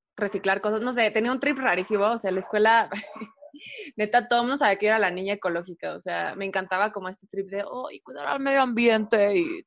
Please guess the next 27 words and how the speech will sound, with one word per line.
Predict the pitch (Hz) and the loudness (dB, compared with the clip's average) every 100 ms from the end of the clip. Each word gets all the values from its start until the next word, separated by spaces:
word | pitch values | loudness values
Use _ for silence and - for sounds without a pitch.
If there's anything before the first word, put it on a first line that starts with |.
| - | -8
toda | 214 214 | -6 -4
la | 202 | -6
naturaleza | 180 185 190 202 202 - | -8 -8 -6 -6 -8 -12
y | - | -12
en | 101 | -16
paz, | - 117 | -14 -14
bla, | 117 | -14
bla, | 120 | -16
bla. | 117 - _ _ _ _ _ _ - | -16 -18 _ _ _ _ _ _ -8
Y | 233 220 220 214 208 | -4 -2 0 0 0
yo | 233 | 0
creo | 254 | 0
que | 311 | 0
traía | 220 196 | 2 2
ese | 202 - | 2 -2
chip | - 220 | -4 -4
desde | 196 208 | -4 -6
chiquita. | 208 - 185 190 226 - - | -8 -8 -8 -6 -8 -10 -2
También | 196 208 | 0 2
mi | 226 | 0
mamá | 220 190 190 190 | -2 0 0 0
siempre | 208 190 196 | -2 -2 -2
ha | 202 | -2
sido | 202 202 | -2 -4
mucho | 190 185 185 185 196 185 | -4 -8 -10 -8 -6 -4
de | 180 175 165 165 156 143 - _ _ _ _ - _ _ _ _ _ _ _ _ _ _ | -4 -4 -4 -6 -8 -12 -16 _ _ _ _ -20 _ _ _ _ _ _ _ _ _ _
ser, | - - 196 196 190 - - | -16 -2 2 2 0 -8 -12